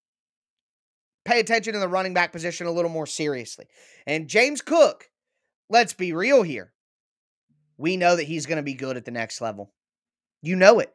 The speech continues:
You know that you're gonna be trying to pick up James Cook on your fantasy team halfway through the year. Wherever James Cook goes, he is gonna end up being the top running back. Boom. He's one of my guys. The, the genetics,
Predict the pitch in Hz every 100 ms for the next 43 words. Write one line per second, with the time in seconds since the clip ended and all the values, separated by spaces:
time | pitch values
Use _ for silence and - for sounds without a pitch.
0 | _ - 147 247 269 226 226 190 165 185
1 | 185 156 175 147 127 151 151 127 139 127
2 | - 160 147 139 117 110 170 185 175 196
3 | 180 185 196 175 175 180 185 175 185 185
4 | 175 180 180 175 - - 143 165 269 330
5 | 190 233 220 - 220 175 190 190 180 208
6 | 214 180 185 165 190 185 175 165 175 170
7 | 156 170 151 143 131 117 104 - _ _
8 | _ _ _ 190 160 - - 143 151 185
9 | 175 165 139 98 - - _ _ _ _
10 | _ _ _ - 156 143 - - 151 139
11 | 156 196 220 214 - -